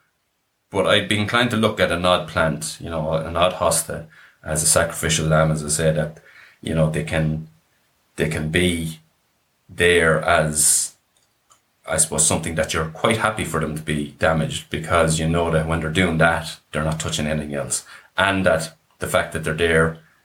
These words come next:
attracting the slugs, that's going to in turn track it, attract in the, the thrushes and so on. And then you're going to have a reduced problem in that way. If you want to, there is, you know, barrier methods. There is, um,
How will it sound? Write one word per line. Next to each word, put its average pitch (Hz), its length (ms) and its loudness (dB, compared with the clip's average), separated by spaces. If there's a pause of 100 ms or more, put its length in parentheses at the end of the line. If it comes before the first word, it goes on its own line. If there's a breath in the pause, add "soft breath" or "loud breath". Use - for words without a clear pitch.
(300 soft breath)
attracting - 380 -2
the 78 40 -6
slugs, 78 580 0 (120)
that's 87 200 0
going 80 160 0
to 80 60 0
in 78 140 -2
turn 80 240 0
track 78 260 0
it, - 160 -6 (160)
attract 80 420 0
in 76 280 2
the, 76 280 0
the - 100 -8
thrushes 80 420 2
and 73 100 2
so 78 160 2
on. 80 300 2 (440 loud breath)
And 78 220 -2
then 82 220 2
you're 80 80 4
going 78 160 0
to - 80 -4
have 78 160 -2
a 71 100 -2
reduced 78 420 -4
problem 76 360 0
in 73 60 -6
that 73 180 -2
way. - 220 -6 (1200)
If 95 140 -2
you 87 80 -2
want 101 260 2
to, 90 440 0 (260)
there 90 120 -2
is, 85 520 2 (480 soft breath)
you 85 100 -8
know, 78 80 -4
barrier 90 500 4
methods. 85 800 -4 (220)
There 76 180 -8
is, 78 760 2
um, 71 600 -10